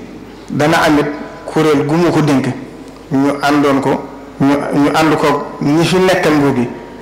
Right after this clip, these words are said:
Ku ko wàcc ku ne, dinañu ko yóbbu ci yoon, mu teg la la ca war, teg ko daange ci war.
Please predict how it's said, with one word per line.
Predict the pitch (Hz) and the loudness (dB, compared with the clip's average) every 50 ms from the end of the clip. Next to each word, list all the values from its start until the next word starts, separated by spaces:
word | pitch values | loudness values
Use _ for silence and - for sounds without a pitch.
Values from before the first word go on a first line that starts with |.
| - - - - - - | -18 -18 -20 -18 -6 -2
Ku | 160 | -2
ko | 156 - 175 165 175 | 0 2 4 4 4
wàcc | 180 165 - - 139 - | 4 2 2 0 -2 0
ku | - 185 | 0 0
ne, | 165 135 - - - - - - - - - - - | 0 0 -2 -4 -8 -12 -12 -10 -10 -10 -8 -6 -2
dinañu | 143 151 160 165 160 156 | 0 2 2 2 2 2
ko | 156 147 | 2 2
yóbbu | 143 143 135 135 135 | 2 2 2 2 0
ci | 127 - 147 | 0 0 2
yoon, | 139 131 139 151 165 - - - - - - - - | 2 2 2 0 -2 -4 -10 -14 -16 -18 -16 -8 -2
mu | 143 135 139 139 | 0 0 2 2
teg | 147 143 135 135 | 2 2 2 2
la | 131 123 | 2 2
la | 127 131 | 2 2
ca | 131 147 | 2 2
war, | 135 131 127 - - - - - - - - - | 2 2 2 0 -2 -4 -8 -12 -16 -16 -6 -4
teg | 147 - | -4 -2
ko | - 139 131 | 0 0 0
daange | 120 120 117 113 117 113 | 0 0 -2 -2 -4 -4
ci | - | -4
war. | 127 110 123 120 | -4 -4 -4 -6